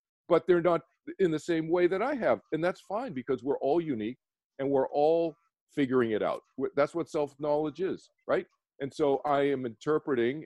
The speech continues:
And so I encourage my students, for example, to have th-, their own experiences.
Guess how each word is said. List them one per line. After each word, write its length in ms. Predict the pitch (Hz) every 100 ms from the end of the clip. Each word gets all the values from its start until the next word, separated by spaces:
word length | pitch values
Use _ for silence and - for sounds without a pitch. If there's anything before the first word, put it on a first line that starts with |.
| -
And 120 | 127
so 120 | 143
I 160 | 131 196
encourage 560 | 208 - 175 160 139
my 140 | 135 117
students, 560 | - - 127 98 78 -
for 140 | 95
example, 480 | 85 92 78 - - _ _ _ _ _
to 80 | 113
have 180 | 120 117 92 95
th-, 140 | 131 127 107
their 320 | 135 202 220
own 140 | 175 127
experiences. 640 | - 120 107 98 107